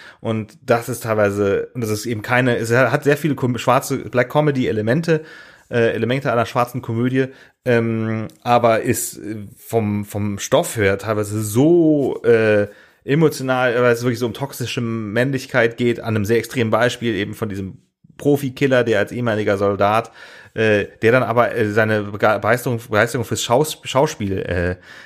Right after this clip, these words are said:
entdeckt, äh, und da kommt halt eben auch so ein bisschen das Satirische oder, ähm, komödische, Komödiantische rein, ähm,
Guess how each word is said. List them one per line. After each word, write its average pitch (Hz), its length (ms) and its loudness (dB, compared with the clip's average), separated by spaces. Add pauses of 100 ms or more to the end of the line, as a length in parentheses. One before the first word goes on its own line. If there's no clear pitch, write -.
entdeckt, 104 500 0
äh, 104 340 4
und 98 80 -2
da 101 100 4
kommt 101 140 -4
halt 92 100 2
eben 98 160 -2
auch 95 60 -2
so 101 100 -6
ein - 20 -4
bisschen 95 180 -6
das 92 100 -4
Satirische 101 640 2
oder, 92 420 0
ähm, 110 360 -8
komödische, 101 520 0
Komödiantische 98 580 -2
rein, 90 280 -4 (420)
ähm, 101 680 0